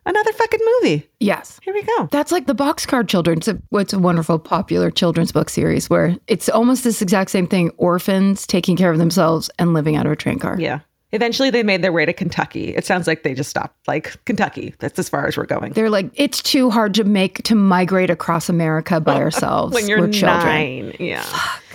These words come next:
Speaker 1: My great-grandmother, Virginia Catherine, was born in the hills of Kentucky, where her mother remarried to a wonderful man who was a mountain doctor.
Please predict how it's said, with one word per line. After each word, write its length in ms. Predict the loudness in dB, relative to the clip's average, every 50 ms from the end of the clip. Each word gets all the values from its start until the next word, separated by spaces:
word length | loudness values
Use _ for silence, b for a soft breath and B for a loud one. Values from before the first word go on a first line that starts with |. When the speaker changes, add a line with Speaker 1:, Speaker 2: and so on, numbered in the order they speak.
| B B B B B B B
Speaker 1:
My 220 | -4 0 0 0
great-grandmother, 960 | 0 0 0 -2 -2 -2 0 0 0 2 2 2 2 2 2 2 2 2 0 0
Virginia 380 | -2 -2 0 0 0 0 0 -2
Catherine, 760 | -2 0 0 0 0 0 -2 -4 -4 -4 -4 -4 -4 -4 -4
was 180 | -4 -4 -4 -4
born 320 | -4 -2 -2 0 2 2
in 80 | 2 2
the 80 | 0
hills 380 | 0 0 0 0 0 0 -2 -2
of 100 | -6 -6
Kentucky, 680 | -4 -4 0 0 0 -2 -2 -2 -4 -2 -2 -2 -2 B B B B _
where 220 | 0 0 0 0
her 120 | 0 0
mother 440 | 0 2 2 2 2 2 2 2 0
remarried 540 | 0 0 0 2 2 2 2 2 2 0 0
to 120 | 0 -2
a 20 | 0
wonderful 440 | 0 2 2 0 0 0 0 0 2
man 340 | 2 2 2 2 2 0
who 160 | 2 2 2 2
was 200 | 2 2 0 0
a 40 |
mountain 300 | 0 0 0 0 -2 -2
doctor. 520 | -2 -2 -4 -4 -6 -8 -8 -8 -8 -8